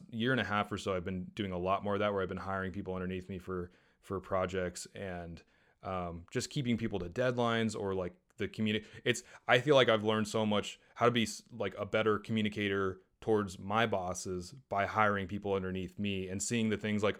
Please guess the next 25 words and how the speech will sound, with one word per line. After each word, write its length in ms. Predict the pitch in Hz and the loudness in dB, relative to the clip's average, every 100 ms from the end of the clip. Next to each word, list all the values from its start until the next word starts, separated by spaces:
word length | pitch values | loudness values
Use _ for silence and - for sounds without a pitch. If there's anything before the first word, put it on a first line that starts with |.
| 117 | 0
"Oh, 160 | 113 | 2
I 180 | 87 113 | 2 -2
do 180 | 110 95 | -2 -4
that." 320 | 87 80 - _ | -4 -8 -14 _
Like, 220 | 113 110 - | 2 2 2
this 140 | 113 | 0
person 340 | - 107 110 | 2 2 2
who, 300 | 101 104 98 87 _ _ _ - | -2 -2 -4 -8 _ _ _ -4
you 120 | 120 | 4
know, 120 | 117 | 6
they 120 | 110 110 | 8 6
might, 280 | 107 107 - - _ _ | 6 2 -4 -20 _ _
they 80 | 113 | 0
might 220 | 117 110 | 2 4
wait 200 | 104 110 | 4 4
a 20 | |
couple 240 | 107 107 104 | 4 2 4
hours 200 | 101 98 | 4 2
to 60 | |
communicate 380 | - 107 98 104 | -2 -2 -2 -2
on 80 | 98 | -4
something 200 | 98 98 | -4 -2
that 100 | 98 | 2
I 120 | 98 | 2
need 260 | 98 95 | 0 -4